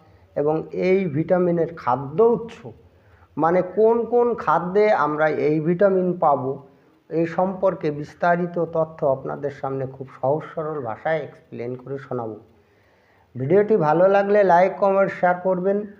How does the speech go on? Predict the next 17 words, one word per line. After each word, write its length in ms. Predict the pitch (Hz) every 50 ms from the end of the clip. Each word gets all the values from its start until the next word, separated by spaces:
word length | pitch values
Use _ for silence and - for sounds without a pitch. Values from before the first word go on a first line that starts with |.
| _ _ _ _ _
এবং 260 | - 147 147 147 143
আপনি 320 | 131 - - - - 196 196
যদি 280 | 190 196 180 170 175
এই 100 | 175 175
চ্যানেলে 480 | 170 175 175 165 160 160 160 156 151 147
নতুন 380 | 147 147 147 147 - 196 196
এসে 220 | 196 190 - 202 180
থাকেন, 360 | - 160 139 - 110 92 87 92 90 - - - - - _
তাহলে 380 | - 139 143 147 156 156 160 156
চ্যানেলটিকে 560 | 156 165 156 156 156 156 151 165 156 - 147
সাবস্ক্রাইব 540 | 131 - 123 123 123 - - - 180 180 180 180 185
করে 220 | 202 202 190 190
রাখবেন 440 | 180 175 170 165 160 165 165 165 165
পরবর্তীতে 640 | 165 147 139 139 139 139 143 139 - 151 139 139 139
নতুন 360 | 131 135 131 131 135 135 127 123
ভিডিও 240 | 127 127 131 131
নোটিফিকেশন 600 | 131 131 123 120 123 - 120 117 117 - - 160